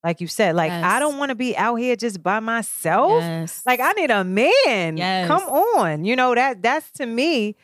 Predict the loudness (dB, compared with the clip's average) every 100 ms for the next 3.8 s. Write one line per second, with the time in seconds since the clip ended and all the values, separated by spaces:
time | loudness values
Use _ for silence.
0 | _ _ -2 0 2 -2 0 0 0 -4
1 | _ _ -2 0 0 -2 -4 -4 -4 -4
2 | -4 -2 -2 -6 -4 -2 0 0 -2 -2
3 | -4 -2 -4 -4 -6 -6 -8